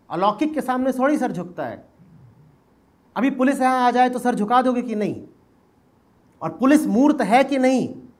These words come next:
पुलिस मूर्त है कि नहीं है? मूर्त माने क्या? प्रकट,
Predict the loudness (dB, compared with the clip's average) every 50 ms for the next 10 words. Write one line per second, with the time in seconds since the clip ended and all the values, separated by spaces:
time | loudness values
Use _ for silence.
0 | _ _ _ _ _ _ _ _ _ _ _ _ _ _ _ _ _ _ _ _
1 | _ _ _ _ _ _ _ _ _ _ _ _ -2 0 2 2 2 0 0 2
2 | 6 6 6 6 4 2 2 4 2 2 2 2 0 0 2 4 4 4 4 2
3 | 0 -2 -2 -2 -2 -2 -2 -2 0 2 2 2 2 2 4 4 4 4 2 0
4 | -6 -16 -20 _ _ _ _ _ _ _ _ -20 -20 -20 _ -20 -20 -10 -4 -2
5 | -2 2 2 2 2